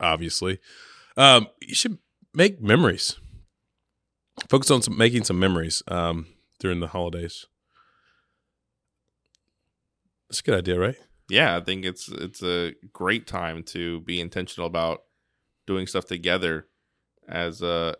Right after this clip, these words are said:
Speaker 2: as a, as a family with friends. Just,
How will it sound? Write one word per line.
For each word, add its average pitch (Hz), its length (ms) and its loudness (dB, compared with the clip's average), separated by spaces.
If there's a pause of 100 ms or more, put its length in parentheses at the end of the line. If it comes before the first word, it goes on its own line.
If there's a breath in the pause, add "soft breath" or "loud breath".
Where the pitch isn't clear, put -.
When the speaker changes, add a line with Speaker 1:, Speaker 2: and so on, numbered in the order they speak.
Speaker 2:
as 87 240 -6
a, 82 280 -4
as 87 140 -8
a 85 60 -6
family 90 540 -4
with 85 180 -8
friends. 85 460 -6
Just, - 300 -14